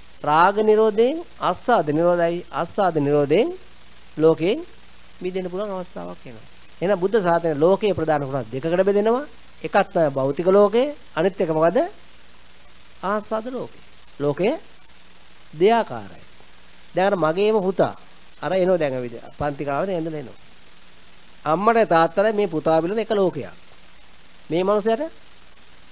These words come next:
තව ලෝකයක්. රහතන් වහන්සේ නමකුත් ඉන්න මෙතන. උන්වහන්සේට වෙන්නේ මොකද්ද? ළමයෙක් එන බව පේනවද? එහෙනම් භෞතික ලෝකේ රහතන් වහන්සේ තියෙනවද නැද්ද? තියෙනවා. භෞතික කය තියෙනවා. භෞතික කය පේන ගමන්.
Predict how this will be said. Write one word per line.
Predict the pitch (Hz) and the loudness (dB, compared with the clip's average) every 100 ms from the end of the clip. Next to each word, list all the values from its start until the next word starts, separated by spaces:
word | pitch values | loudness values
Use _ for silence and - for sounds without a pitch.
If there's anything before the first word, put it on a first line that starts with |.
| - | -2
තව | 196 220 | 2 4
ලෝකයක්. | 190 127 123 104 - - - | 4 2 -2 -10 -14 -16 0
රහතන් | 190 226 269 262 | 2 2 2 4
වහන්සේ | 175 147 139 | 4 4 2
නමකුත් | 135 127 120 | 0 -2 -4
ඉන්න | 117 | -6
මෙතන. | 107 - 92 - - - - - - - | -6 -10 -16 -16 -18 -18 -18 -18 -18 -14
උන්වහන්සේට | - 190 233 226 220 | -4 0 4 4 2
වෙන්නේ | 208 208 208 | 2 2 0
මොකද්ද? | 202 202 220 - - - - - - - - - - | -4 -8 -14 -18 -18 -18 -18 -18 -18 -18 -18 -18 -4
ළමයෙක් | 143 156 196 240 247 | 0 2 6 4 4
එන | 156 | 2
බව | 190 208 208 | 4 6 4
පේනවද? | 185 196 202 220 269 - - - - - - - - - - - - | 4 4 2 0 -6 -12 -18 -18 -18 -18 -18 -18 -18 -18 -18 -18 -10
එහෙනම් | - 151 | -4 4
භෞතික | 151 185 214 | 4 4 2
ලෝකේ | 208 202 175 | 4 4 4
රහතන් | 175 170 185 190 | 2 2 2 2
වහන්සේ | 190 208 | 2 2
තියෙනවද | 190 190 190 | 2 4 4
නැද්ද? | 196 202 254 - - - - - - - - - - | 2 0 -4 -12 -18 -18 -16 -16 -16 -16 -16 -8 0
තියෙනවා. | 175 127 120 | 2 2 2
භෞතික | 147 185 240 226 | 6 6 4 2
කය | 220 247 | 2 2
තියෙනවා. | 247 160 117 | 2 2 2
භෞතික | 139 165 190 | 2 2 0
කය | 196 208 | -2 -4
පේන | 185 170 | -4 -6
ගමන්. | 135 107 107 | -6 -8 -12